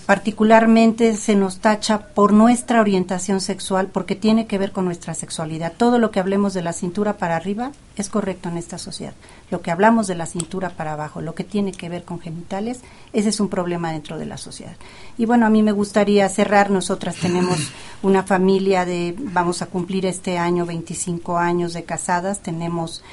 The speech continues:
Speaker 1: eh, tres hijos, nietos y ahora bisnietos,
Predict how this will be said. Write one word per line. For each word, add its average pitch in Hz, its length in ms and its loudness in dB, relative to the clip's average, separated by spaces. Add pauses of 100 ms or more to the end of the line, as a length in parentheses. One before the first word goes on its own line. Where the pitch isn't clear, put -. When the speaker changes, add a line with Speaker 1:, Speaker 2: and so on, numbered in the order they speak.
(300)
Speaker 1:
eh, 175 260 -4
tres 190 300 0
hijos, 254 580 -4 (420)
nietos 208 560 2
y 185 100 -2
ahora 180 260 2
bisnietos, 190 680 -2